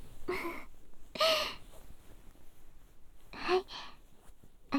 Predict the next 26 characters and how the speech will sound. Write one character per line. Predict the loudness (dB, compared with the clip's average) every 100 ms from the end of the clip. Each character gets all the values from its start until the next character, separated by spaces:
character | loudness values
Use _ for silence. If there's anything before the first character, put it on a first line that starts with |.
| 6
り | 10
が | 10
と | 10 4
う | 4
ご | 0
ざ | 2 4
い | 4
ま | 4 2
す。 | 0 -4 -6 _ _ _ _ _ -8 -4 4 4 2 _ -6 0 0 0 -8 _ _
変 | -2 6 8 10
で | 10
す | 8 4 6
ね。 | 8 8 6 2 -8 -10 -16 _ _ 4
も | 6 8 8
う | 6 4 _ _
何 | 8 10 12
度 | 12
も | 12
見 | 12 12
せ | 10
た | 6 6
は | 6
ず | 6
な | 8 10
の | 12
に、 | 12 12